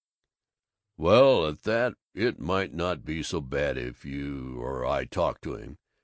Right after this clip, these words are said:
except he might not understand. He's one of those highbrows. He can't come down to cases and lay his cards on the table and talk straight out from the shoulder, like you and I can."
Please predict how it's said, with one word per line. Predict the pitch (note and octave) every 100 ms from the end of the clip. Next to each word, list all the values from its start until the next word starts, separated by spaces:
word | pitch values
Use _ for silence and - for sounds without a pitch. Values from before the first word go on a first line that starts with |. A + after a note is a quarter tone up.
| _
except | - G2 D#2
he | D2+
might | D#2+ D#2+ C2+
not | D2
understand. | C2+ A#1+ - - B2 C2 B1
He's | E2 F#2 E2
one | E2
of | C#2
those | C2+ B1+
highbrows. | - G2 B1 B1 A1+ G#1
He | C#2+ B1
can't | F2 C#2 A1 -
come | D#2 B1
down | D2+ C2+
to | B1
cases | - D2+ C#2 E2 C#2+
and | C2 C2+ C2+
lay | E2+ D#2
his | B1
cards | - F2+ D2
on | D2 C#2
the | B1
table | F#2 E2 D#2+
and | D2
talk | G2+ F2 -
straight | - G2+ E2
out | D2+ C2
from | C2+
the | B1
shoulder, | - F#2 C2 - _ _ -
like | D#2+ A#1+
you | D#2 D2 G#1+
and | G#1
I | B1 G#1+
can." | - G1+ G1+